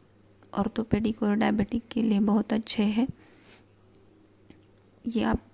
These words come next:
देखिए, अगर आपको ये slippers लेने हैं तो मैं इसकी link description में दे देती हूँ।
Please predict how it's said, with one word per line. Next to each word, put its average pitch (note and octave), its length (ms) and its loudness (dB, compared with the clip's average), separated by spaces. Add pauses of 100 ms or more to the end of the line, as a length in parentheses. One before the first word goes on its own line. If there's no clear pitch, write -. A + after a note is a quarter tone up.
देखिए, A3 440 -2 (1000)
अगर A3+ 320 -2
आपको A#3 340 -2
ये A3+ 340 0 (300)
slippers G#3 640 -6 (600)
लेने G3+ 320 -2
हैं G#3+ 260 -2
तो G#3+ 200 -8
मैं G#3 400 -4
इसकी - 280 -8
link A3 280 -4
description G#3+ 640 -4
में G3+ 220 -2
दे G#3 160 -2
देती - 320 -4
हूँ। A2+ 160 -6